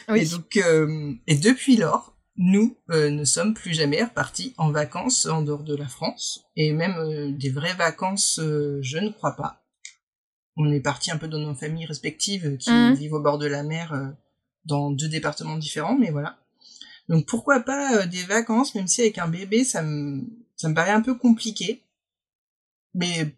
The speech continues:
Speaker 2: peut-être quand elle sera plus grande, euh, on ne sait pas. Autre projet, je suis en pleine réorientation professionnelle, puisque, euh, ben, je me suis fait licencier. Les temps sont durs,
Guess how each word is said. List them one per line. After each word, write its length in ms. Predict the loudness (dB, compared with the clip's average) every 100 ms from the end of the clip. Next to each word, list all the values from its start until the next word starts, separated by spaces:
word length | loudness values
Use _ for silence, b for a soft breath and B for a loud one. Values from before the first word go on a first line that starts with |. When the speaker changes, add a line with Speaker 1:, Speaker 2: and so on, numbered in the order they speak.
| _
Speaker 2:
peut-être 220 | -4 -2
quand 180 | -2 -4
elle 60 |
sera 160 | -4 -4
plus 160 | -6 -6
grande, 340 | -4 -2 -4
euh, 160 | -6 -8
on 60 | -8
ne 60 |
sait 140 | -8 -6
pas. 240 | -8 -8 _ _ _ _
Autre 340 | 10 10 10 2
projet, 540 | 2 -2 2 4 4
je 80 | 4
suis 180 | -2 -2
en 120 | -2
pleine 280 | 2 6 6
réorientation 720 | 4 0 0 0 -2 0 0
professionnelle, 840 | -2 -10 -4 -4 0 2 2 0 -4 _ _ _ _ _
puisque, 300 | -8 -8 -6
euh, 600 | -6 -2 0 2 2 -2 -4
ben, 420 | -4 -4 -6 -12 -14 -16 -18 -20 _ _ _ _ _ _
je 200 | -2 0
me 120 | 0
suis 160 | -2 -8
fait 140 | -6
licencier. 640 | -6 -6 -4 -4 -6 -12 _ _ _ _ _ _ _
Les 100 | -2
temps 140 | 0
sont 180 | -2 -2
durs, 420 | -2 -2 -4 -4